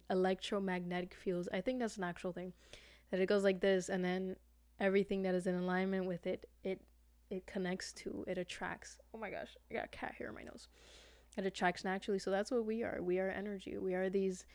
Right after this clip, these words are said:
energy poles, and whatever vibration you are radiating at and pulsing at, that's exactly what you're gonna attract. That's exactly the environments you're gonna be in. Those are the opportunities you are going to experience. You know what I'm saying?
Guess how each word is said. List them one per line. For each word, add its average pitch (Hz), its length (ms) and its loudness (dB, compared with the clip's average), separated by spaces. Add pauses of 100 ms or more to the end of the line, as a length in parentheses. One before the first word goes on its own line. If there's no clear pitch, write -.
(280)
energy 208 400 0
poles, 185 520 0
and 180 140 -2
whatever 208 600 0 (320)
vibration 196 720 0
you 196 140 0
are 185 420 -4
radiating 208 760 2
at 208 280 -4
and 185 200 -6
pulsing 196 560 -2
at, 226 180 -4
that's 190 220 -4
exactly 185 460 -6
what - 160 -8
you're - 340 -6 (300)
gonna 190 200 -4
attract. - 360 -6
That's - 200 -6
exactly 190 460 -4
the 190 80 -2
environments 180 600 -6
you're - 100 -10
gonna 208 180 -10
be 233 220 -6
in. 240 200 -8 (640)
Those 202 120 -2
are 190 100 6
the 185 160 4
opportunities 185 800 -2
you 196 140 4
are 185 100 2
going 185 300 -4
to - 140 -6
experience. - 600 -6
You 220 140 2
know 226 140 0
what 214 80 0
I'm 208 140 -2
saying? 233 300 -4